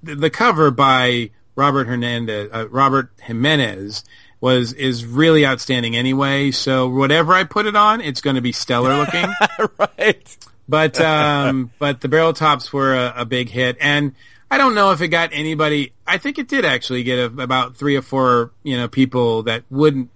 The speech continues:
Speaker 1: were kind of on the fence. "Oh, should I check this out or not?" They bought it because, "Hey, I get, uh, I might get this raffle." And so, uh, we had the, we held the raffle on Sunday at four o'clock.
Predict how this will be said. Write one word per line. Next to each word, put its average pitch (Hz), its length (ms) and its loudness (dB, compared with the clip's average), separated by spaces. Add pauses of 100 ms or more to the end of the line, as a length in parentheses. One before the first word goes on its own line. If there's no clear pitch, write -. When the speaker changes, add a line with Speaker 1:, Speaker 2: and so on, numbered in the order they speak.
Speaker 1:
were 131 160 -4
kind 143 200 0
of 123 180 -4
on 127 160 0
the 120 60 -2
fence. 131 320 -2
"Oh, 311 240 -4
should 214 140 0
I 196 80 2
check 180 220 -2
this - 160 -2
out 180 120 2
or 170 60 4
not?" 170 240 4 (300)
They 147 120 2
bought 156 260 4
it 127 120 -4
because, 135 380 -4
"Hey, 131 300 0
I 113 140 -4
get, 120 200 -6 (160)
uh, 123 40 -6
I 117 240 -4
might 117 260 -6
get 117 220 -6
this 107 220 -6
raffle." 131 300 -2
And 104 140 -10
so, 131 300 0 (420)
uh, 123 400 2
we 135 120 -2
had 135 140 0
the, 139 140 -2
we 135 160 -4
held 151 200 0
the 165 80 -2
raffle 156 360 0
on 139 160 -2
Sunday 131 440 -2
at 120 80 -8
four 123 240 -4
o'clock. 180 520 0